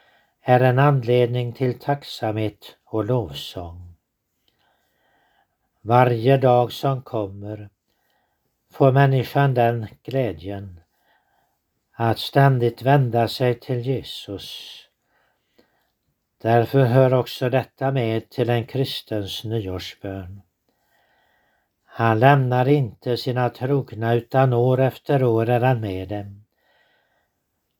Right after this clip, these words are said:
Han vill vara deras stöd,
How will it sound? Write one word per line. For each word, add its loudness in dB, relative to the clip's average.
Han 2
vill 4
vara 6
deras 2
stöd, -4